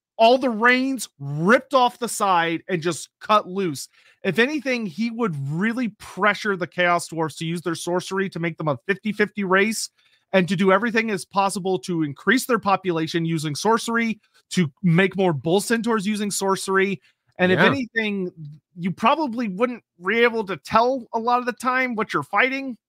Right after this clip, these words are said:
Speaker 1: because a lot of the Chaos Dwarfs wear, like, full masks and all this other stuff. Um, I'm okay with the concept of Harridans,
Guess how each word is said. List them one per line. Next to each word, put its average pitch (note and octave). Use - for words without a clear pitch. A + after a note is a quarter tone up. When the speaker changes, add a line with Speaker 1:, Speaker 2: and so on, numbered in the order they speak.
Speaker 1:
because F3+
a F3
lot F#3
of G#3+
the F#3+
Chaos G3
Dwarfs F#3+
wear, E3+
like, D3
full F3+
masks F#3+
and F#3+
all F3+
this F3
other G3
stuff. G3
Um, E3
I'm C#4
okay B3+
with B3+
the -
concept A#3
of F3+
Harridans, G#3